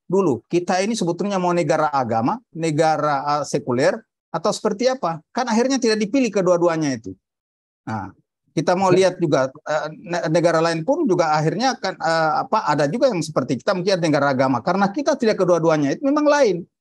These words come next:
Speaker 1: Disitulah masalahnya, Mas Hadi. Jadi, memang menurut saya tetap agama akan menjadi suatu pe-, menjadi suatu preferensi,
Speaker 2: Baik.
Speaker 1: eh, pemilih bagi, eh, bagi, eh, saya. Saya kira itu komentar saya sedikit saja. Saya tidak mengikuti banyak tadi apa yang disampaikan.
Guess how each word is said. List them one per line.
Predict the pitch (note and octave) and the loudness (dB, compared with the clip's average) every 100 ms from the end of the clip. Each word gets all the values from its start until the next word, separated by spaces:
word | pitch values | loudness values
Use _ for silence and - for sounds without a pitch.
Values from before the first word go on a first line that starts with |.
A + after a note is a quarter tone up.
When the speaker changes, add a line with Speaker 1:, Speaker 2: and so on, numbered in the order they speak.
| _ _ | _ _
Speaker 1:
Disitulah | F3 A#3 A3 G#3 | -6 -2 0 2
masalahnya, | E3+ - D3 D3 C#3+ A#2+ A2+ | 2 0 0 2 0 0 -2
Mas | A2+ | -2
Hadi. | A#2 G#2+ | -2 -2
Jadi, | A2 C3 | 0 0
memang | E3+ F#3 G#3+ | 0 0 2
menurut | F3+ D3+ C#3+ | 2 2 0
saya | D3+ E3+ F3+ | 2 0 0
tetap | D#3 - D#3 - _ - | -2 0 0 -2 _ -6
agama | C3 D3 D#3+ D3+ | 0 0 2 0
akan | C#3 | 0
menjadi | B2+ B2+ C3 | 0 2 0
suatu | C3+ B2 A#2 | 0 -4 -2
pe-, | A#2+ C3 - _ _ | -2 -4 -6 _ _
menjadi | - C3+ C#3 C3+ | 0 2 2 2
suatu | C#3 B2+ B2 | -2 -2 -4
preferensi, | B2 A#2+ C3 F#3 B2 | -4 0 2 2 0
Speaker 2:
Baik. | F#3+ - | -6 -8
Speaker 1:
eh, | B2+ A#2 | -4 -4
pemilih | A2+ C3 F#3 D#3 | -2 0 0 -2
bagi, | A2 A#2 G#2+ - _ _ A#2+ | -2 -4 -6 -10 _ _ -8
eh, | A#2 | -4
bagi, | A#2 A2+ A2 A2+ | -2 0 0 -2
eh, | A2+ A2+ A2 A2 A2 G#2+ G#2+ | 0 0 0 0 0 0 -2
saya. | - B2+ G#2 - _ _ _ | -2 -2 -2 -8 _ _ _
Saya | - E3+ | -4 0
kira | F#3+ G#3+ | 2 2
itu | G3 G3 | 2 0
komentar | F3+ D#3+ D3+ D3+ | -2 -2 -2 -2
saya | D#3 D#3 | -2 -2
sedikit | C3+ C3 C#3+ | -2 -4 -2
saja. | D3 C3+ B2 | -2 -2 -2
Saya | D#3 | -2
tidak | D3+ C#3+ C3 | -2 -2 0
mengikuti | C3 B2+ B2 | -2 -2 -2
banyak | A#2+ A#2+ C#3+ | -2 0 -2
tadi | B2 C3 | -2 -2
apa | C3 B2+ | -2 -2
yang | B2 | -4
disampaikan. | A2 A2 G#2+ A2+ A2+ A2 | -4 -6 -6 -6 -6 -8